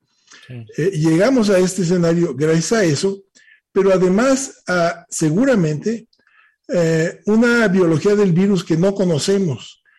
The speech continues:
Speaker 2: porque súbitamente, hace casi ocho semanas, un poco más,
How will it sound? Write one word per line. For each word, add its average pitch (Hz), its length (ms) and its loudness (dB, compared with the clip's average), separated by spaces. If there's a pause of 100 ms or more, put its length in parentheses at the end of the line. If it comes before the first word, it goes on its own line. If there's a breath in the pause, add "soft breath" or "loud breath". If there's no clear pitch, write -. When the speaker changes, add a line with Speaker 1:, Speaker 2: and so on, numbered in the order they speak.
(160 soft breath)
Speaker 2:
porque 160 320 -2
súbitamente, 196 1080 0
hace 185 640 0 (680 soft breath)
casi 202 300 0
ocho 196 260 2
semanas, 156 920 -4
un 160 100 -6
poco 175 240 -2
más, 165 500 -4